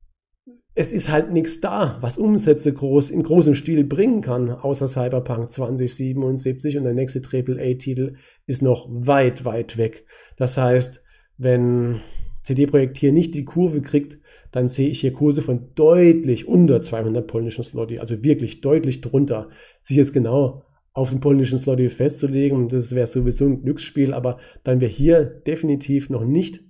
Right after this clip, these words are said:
das Ende der Fahnenstange erreicht. Dann würde es euch so ähnlich gehen wie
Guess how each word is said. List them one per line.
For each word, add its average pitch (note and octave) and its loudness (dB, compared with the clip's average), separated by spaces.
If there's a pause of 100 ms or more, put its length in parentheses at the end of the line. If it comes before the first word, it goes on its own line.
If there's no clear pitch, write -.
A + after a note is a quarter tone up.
das B2 -6
Ende C#3+ 2
der B2+ -6
Fahnenstange B2 -4 (100)
erreicht. C#3+ -2
Dann C3 0
würde C3+ -2
es C3 -8
euch C3 -6 (260)
so - 2
ähnlich D3 4
gehen C3+ -2 (340)
wie D#3 2